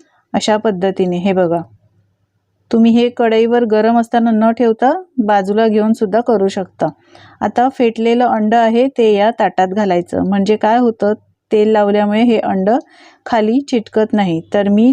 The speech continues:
तेल थोडंसं कमीच लावलेलं होतं, तुम्ही थोडं अजून लावा, पुढे मी सांगीनच तुम्हाला. आता लीड लावायचं आहे. झाकण ठेवून आपल्याला सात ते आठ मिनटं अंड आणि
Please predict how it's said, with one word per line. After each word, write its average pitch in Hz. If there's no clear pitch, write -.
तेल 214
थोडंसं 226
कमीच 220
लावलेलं 214
होतं, 208
तुम्ही 247
थोडं 247
अजून 214
लावा, 180
पुढे 208
मी 220
सांगीनच 226
तुम्हाला. 208
आता 208
लीड 240
लावायचं 247
आहे. 233
झाकण 226
ठेवून 240
आपल्याला 214
सात 240
ते 269
आठ 233
मिनटं 226
अंड 233
आणि 226